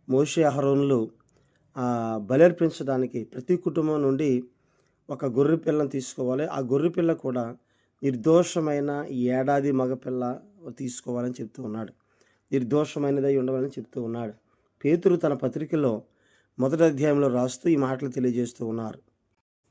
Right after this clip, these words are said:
పేతురు రాసిన మొదటి పత్రిక ఒకటో అధ్యాయం పంతొమ్మిది, ఇరవై వచనాలండి. పంతొమ్మిది వచనం సరిపోద్ది, పద్దెనిమిది కూడా. "పితృపారంపర్యమైన మీ వ్యర్థ ప్రవర్తనను విడిచిపెట్టినట్లుగా వెండి బంగారముల వంటి క్షయవస్తువుల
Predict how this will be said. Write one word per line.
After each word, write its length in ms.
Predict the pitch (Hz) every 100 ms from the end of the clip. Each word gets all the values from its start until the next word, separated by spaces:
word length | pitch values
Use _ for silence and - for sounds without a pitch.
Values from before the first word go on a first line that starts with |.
| 135
పేతురు 260 | 147 151
రాసిన 300 | 156 147 139
మొదటి 240 | 131 123 113
పత్రిక 360 | 127 - 110
ఒకటో 420 | 143 143 120 131
అధ్యాయం 500 | 120 98 113 110 131 - _ _ _ _ _ _ _ _ -
పంతొమ్మిది, 500 | 147 143 156 160 160
ఇరవై 300 | 160 139 135
వచనాలండి. 540 | 131 127 127 110 101
పంతొమ్మిది 420 | 95 143 151 160 143
వచనం 180 | 131
సరిపోద్ది, 480 | 131 110 95 110 101 _ _ _ _ _ _ _ -
పద్దెనిమిది 380 | 139 139 139 131
కూడా. 200 | - - _ _ _ _ _ _ _ _
"పితృపారంపర్యమైన 1120 | 156 - 190 185 170 170 165 156 156 151 147
మీ 160 | 147 147
వ్యర్థ 260 | 123 113 127
ప్రవర్తనను 720 | 135 147 139 131 139 139 139
విడిచిపెట్టినట్లుగా 1080 | 123 113 123 127 117 131 123 127 127 104 - _ _ _ _ _ -
వెండి 380 | 123 135 156 175
బంగారముల 640 | 147 143 151 156 156 151
వంటి 320 | 143 135 147
క్షయవస్తువుల 720 | 135 135 135 147 139 147 139